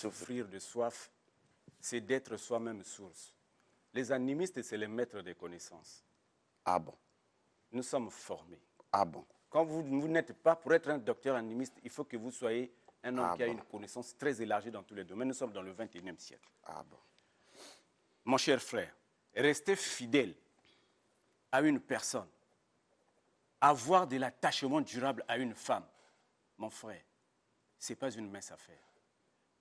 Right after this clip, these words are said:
Speaker 2: Les couples se font, se défait. Il n'y a pas la magie noire là-dedans. Il y a des gens qui ont pensé aimer des femmes, qui ont dépensé beaucoup de choses, à la fin ils sont déçus. Alors où est la magie noire ?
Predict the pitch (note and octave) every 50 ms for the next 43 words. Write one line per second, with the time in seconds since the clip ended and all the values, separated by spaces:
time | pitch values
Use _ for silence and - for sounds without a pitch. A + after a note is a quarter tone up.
0 | _ - A2+ C#3 C3+ - - G3 G3+ - - B2+ - - B2+ A2 - - - C#3+
1 | D3+ D3+ - - A#2 G2 F2 F#2+ G2+ - - G#2 - _ _ _ _ _ _ _
2 | _ _ _ _ _ _ _ _ _ _ _ _ - C3+ A#2+ - F#3+ C#3+ A2+ G2+
3 | F#2+ F#2 G2+ G2 G2 F#2 F2 E2+ E2+ E2+ G#2 A#2+ - F3 C#3+ - _ _ _ _
4 | _ _ _ _ _ _ _ _ _ _ _ _ _ _ _ _ _ _ _ _
5 | _ _ _ _ _ _ _ _ _ _ _ _ _ _ - D#3 C#3+ A2 D3+ C#3+
6 | - E3+ E3+ E3 - F3+ D#3+ - - C3+ C3 - D3+ C#3+ C3 B2 C3 B2+ A2+ A2
7 | - - C3 B2+ - C3 B2+ A#2+ G#2+ G2+ - G2 - - G#2+ G2 F#2+ G2+ - A2
8 | G#2 F#2 F#2 F#2 F#2+ - A#2 G#2 - - G2+ F#2 A2 B2 - - C#3 - - _
9 | _ _ _ _ _ _ _ _ _ _ _ _ _ _ _ _ _ _ _ _
10 | _ _ _ _ _ _ _ _ _ _ _ _ _ - - _ - C#3 B2+ A#2
11 | E3+ A3+ G#3 C3 A#2 G#2+ G2+ G2 G#2 G#2 G#2 G2 D#2+